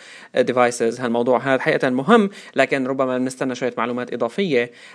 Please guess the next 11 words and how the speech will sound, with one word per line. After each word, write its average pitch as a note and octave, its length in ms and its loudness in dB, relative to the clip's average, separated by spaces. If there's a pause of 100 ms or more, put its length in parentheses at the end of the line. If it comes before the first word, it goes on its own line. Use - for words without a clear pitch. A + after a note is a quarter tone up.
آه، D3 680 6
خطر E3+ 260 2
لي B3+ 100 4
اليوم A#3 280 4
إنه F#3+ 120 -2
أحكي G#3 180 -6
بموضوع F3 760 4
حقيقة F3 380 0
صاير E3 420 4
عليه D3+ 200 4
تركيز D#3+ 760 0